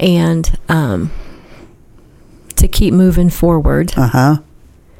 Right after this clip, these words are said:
Speaker 1: To, um, share what you know, to keep someone, maybe to keep someone else strong,
Speaker 2: Mm-hmm.
Speaker 1: you know, and, and, and back at the hospital, I was saying that these nurses were, like, from heaven.
Speaker 2: Uh-huh.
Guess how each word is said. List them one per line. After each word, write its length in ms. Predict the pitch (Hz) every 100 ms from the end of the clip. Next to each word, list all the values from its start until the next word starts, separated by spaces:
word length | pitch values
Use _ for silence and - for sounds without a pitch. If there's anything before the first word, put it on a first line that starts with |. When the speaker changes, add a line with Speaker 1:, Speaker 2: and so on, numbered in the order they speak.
| - - - - - - - - _ - - - - -
Speaker 1:
To, 680 | - 208 185 175 165 156 -
um, 440 | 160 156 - - 165 - - _ _ - _ _ - - - - - -
share 380 | 190 - 208 202
what 240 | 190 185
you 380 | 170 180 180 180 - - -
know, 420 | 185 190 170 175
to 140 | 180
keep 280 | - - 185
someone, 440 | - 190 175 175
maybe 240 | 180 175 170
to 100 | -
keep 220 | - 160
someone 440 | - 185 170 170
else 300 | 147 170 175 -
strong, 580 | - - 175 156 151 180
Speaker 2:
Mm-hmm. 440 | 170 151 139 185 226
Speaker 1:
you 120 | 196
know, 240 | 175 170
and, 220 | 175 180 -
and, 280 | 170 170
and 160 | - 170
back 240 | 180 180
at 80 | -
the 60 | 180
hospital, 560 | 175 180 - 175 160 160
I 80 |
was 160 | 160 170
saying 320 | - 175 165
that 140 | 160 -
these 280 | 165 160
nurses 540 | 175 170 170 - 170 160
were, 140 | 165
like, 260 | 156 147 147 - - -
from 260 | - - 165
heaven. 500 | 156 190 156 139 165
Speaker 2:
Uh-huh. 420 | - 147 147 202